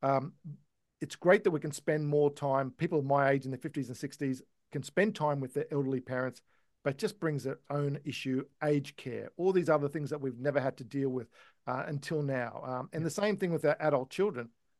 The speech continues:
Speaker 1: they're not leaving home. <laughs> They're not leaving home, Darren. So, you know, we don't
Speaker 2: Yeah.
Speaker 1: become empty nesters until they've at least finished university, or sometimes even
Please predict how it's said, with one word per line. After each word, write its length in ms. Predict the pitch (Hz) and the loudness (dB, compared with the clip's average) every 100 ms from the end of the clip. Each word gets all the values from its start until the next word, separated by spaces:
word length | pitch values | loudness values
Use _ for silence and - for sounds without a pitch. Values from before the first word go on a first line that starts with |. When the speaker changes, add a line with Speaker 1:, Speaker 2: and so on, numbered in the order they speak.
| - | -4
Speaker 1:
they're 100 | 190 | -2
not 240 | 240 254 | 0 -2
leaving 260 | 165 147 139 | 0 0 0
home. 320 | 151 294 - - _ _ | -4 -4 -8 -12 _ _
<laughs> 300 | - 208 - | -10 -10 2
They're 160 | 220 - | 4 4
not 140 | 247 - | 0 2
leaving 260 | 180 185 143 | 2 2 2
home, 220 | 175 202 | 2 2
Darren. 260 | 160 170 156 - 170 180 | 2 2 2 -2 -8 -6
So, 240 | - - 202 | -6 8 10
you 220 | 208 151 | 10 8
know, 220 | 185 160 - 156 | 8 8 4 -2
we 120 | 156 | 4
don't 140 | 160 226 | 8 8
Speaker 2:
Yeah. 80 | 254 | 8
Speaker 1:
become 280 | 208 196 190 | 4 4 4
empty 300 | 196 196 175 | 0 0 2
nesters 640 | 165 190 - 165 147 139 - - | 2 2 2 2 2 -2 -12 -8
until 460 | - 147 147 - 254 | 2 4 4 2 6
they've 180 | 247 165 | 6 6
at 140 | 165 | 4
least 280 | 175 254 - | 4 2 0
finished 300 | 185 151 - | -2 -2 -2
university, 500 | 151 151 139 156 180 | 0 2 4 4 2
or 60 | 160 | -4
sometimes 540 | 254 285 180 160 139 | -4 -2 0 0 0
even 340 | 151 147 147 | 0 0 -2